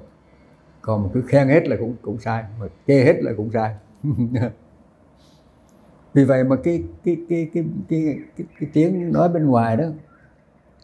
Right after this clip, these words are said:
thì mình chỉ cần là mình chỉ xét mình, coi thử mình có, có sai như vậy hay không. Nếu mà mình thấy là mình không có sai như vậy á,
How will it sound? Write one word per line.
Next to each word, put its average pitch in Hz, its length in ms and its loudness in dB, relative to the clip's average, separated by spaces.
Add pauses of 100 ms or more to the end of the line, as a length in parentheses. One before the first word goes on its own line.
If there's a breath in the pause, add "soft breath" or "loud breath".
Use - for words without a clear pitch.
(500)
thì 135 100 4
mình 131 160 4
chỉ 131 100 2
cần 120 220 0
là 120 100 0 (420)
mình 123 160 0
chỉ 120 100 0
xét 147 280 2
mình, 123 180 2 (160)
coi 127 260 2
thử 123 100 -4
mình 120 180 -4
có, 127 220 0 (640)
có 123 80 -2
sai 123 260 0
như 123 100 2
vậy 107 180 0
hay 123 80 -4
không. 127 220 0 (760 soft breath)
Nếu 139 180 6
mà 143 100 4
mình 113 200 0
thấy 139 220 0
là 143 100 2 (180)
mình 110 160 -2
không 131 180 -2
có 156 100 2
sai 135 220 2
như 131 140 0
vậy 110 160 2
á, 139 140 0